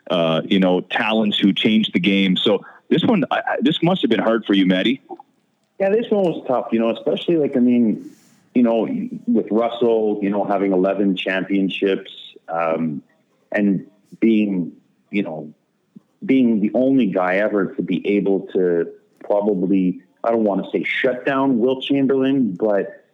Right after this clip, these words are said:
Speaker 2: you know, he was able to, to beat Chamberlain every time. Um, and also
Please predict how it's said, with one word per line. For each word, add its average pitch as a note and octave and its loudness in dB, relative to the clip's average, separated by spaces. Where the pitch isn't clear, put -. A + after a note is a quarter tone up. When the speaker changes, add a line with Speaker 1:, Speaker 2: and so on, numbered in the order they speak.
Speaker 2:
you C3 2
know, C3+ 0
he C3+ 2
was B2 2
able C3+ 0
to, A2 0
to - -2
beat G#2 0
Chamberlain E2 -2
every A#2+ 0
time. - -4
Um, F#2+ 0
and A#2+ 2
also D3 0